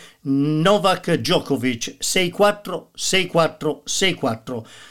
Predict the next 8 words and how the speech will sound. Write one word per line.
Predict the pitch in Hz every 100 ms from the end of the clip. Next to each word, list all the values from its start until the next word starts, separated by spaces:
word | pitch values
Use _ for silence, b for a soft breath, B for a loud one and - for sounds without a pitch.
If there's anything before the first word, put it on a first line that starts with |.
| B
Djokovic | 139 170 175 170 185 - 165
stava | - 165 143
tentando | - 175 135 196 208 175 170
di | 139 139
conquistare | - 208 - 156 - 185 185 175 175 -
il | 143 113
Grand | 165 165 160
Slam, | - 170 160 120 120 120